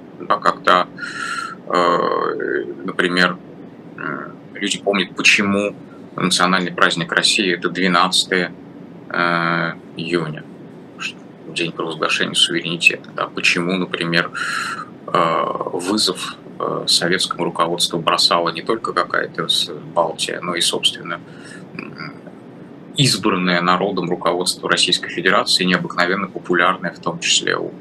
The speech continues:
э, простых людей. Просто было желание, э, в том числе внутри России, освободиться от советской системы.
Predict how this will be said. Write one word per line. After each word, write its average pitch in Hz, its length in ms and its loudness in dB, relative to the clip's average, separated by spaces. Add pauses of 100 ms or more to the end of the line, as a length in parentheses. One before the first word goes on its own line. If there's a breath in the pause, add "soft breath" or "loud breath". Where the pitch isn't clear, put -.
(640 loud breath)
э, 85 320 -4
простых - 400 4
людей. 95 300 0 (440)
Просто 104 320 0
было 110 340 0
желание, 92 560 0 (520)
э, - 280 -2 (320)
в - 40 -16
том 104 220 2
числе - 320 2
внутри 87 340 -2
России, 139 480 2
освободиться 87 800 0
от 92 140 -2
советской 92 440 2
системы. - 500 2